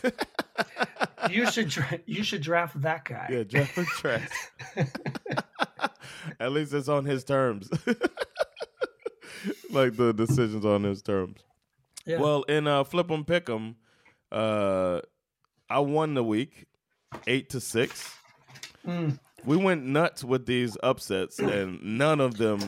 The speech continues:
Speaker 1: the ones we chose, are the <laughs> ones that didn't happen.
Speaker 2: I know. I know.
Speaker 1: <laughs> Uh, but, and so far this season, you're only down by ten, man. So
Speaker 2: Unbelievable. Colts, how could you?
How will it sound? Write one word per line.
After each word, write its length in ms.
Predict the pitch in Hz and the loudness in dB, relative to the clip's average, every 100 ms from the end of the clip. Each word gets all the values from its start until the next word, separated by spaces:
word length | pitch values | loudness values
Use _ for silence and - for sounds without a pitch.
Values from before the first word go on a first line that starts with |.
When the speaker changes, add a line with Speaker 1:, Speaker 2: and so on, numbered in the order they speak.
| - | -10
Speaker 1:
the 160 | 107 120 | -4 -2
ones 320 | 123 165 185 | 0 0 0
we 180 | 165 190 | -2 -2
chose, 400 | 160 190 185 151 | 0 0 2 0
are 160 | 143 143 | 0 2
the 100 | 139 | 2
<laughs> 0 | |
ones 440 | 160 - 220 180 151 | 2 0 -2 0 0
that 240 | 175 151 | -2 0
didn't 280 | 160 165 143 | -2 -2 -4
happen. 480 | 147 170 165 92 98 - - _ - - | -2 -2 -2 -10 -12 -20 -20 _ -12 -2
Speaker 2:
I 120 | 165 | 2
know. 240 | 175 156 147 - - - - - - - | 4 2 -2 -10 -16 -16 -18 -18 -20 -8
I 100 | 160 | 0
know. 180 | 165 160 | 2 2
Speaker 1:
<laughs> 80 | 135 | 0
Uh, 560 | 135 123 113 113 110 104 | 2 4 6 6 4 2
but, 400 | 92 117 113 - 117 | 2 0 0 -2 -4
and 280 | 120 113 - - | -4 -4 -12 -14
so 260 | 110 170 165 | -2 0 0
far 580 | 160 160 131 110 113 - _ _ _ | 2 4 6 6 4 -2 _ _ _
this 180 | 98 117 | -4 -4
season, 580 | - 175 139 110 101 98 _ _ _ _ - | 2 2 2 0 -4 -10 _ _ _ _ -2
you're 160 | 147 | 2
only 200 | 208 240 | 4 2
down 260 | 190 196 226 | 2 0 2
by 100 | 165 | 0
ten, 300 | 156 208 139 | 0 -4 -2
man. 240 | 101 104 | -6 -8
So 320 | 107 101 92 95 _ _ _ _ _ - | -8 -10 -10 -14 _ _ _ _ _ -2
Speaker 2:
Unbelievable. 680 | 226 247 214 208 180 151 131 | 0 2 4 2 0 -2 -2
Colts, 460 | - 233 220 139 - | 0 2 2 0 0
how 200 | 202 220 | 0 2
could 280 | 208 226 | 0 0
you? 240 | 160 139 | 0 -2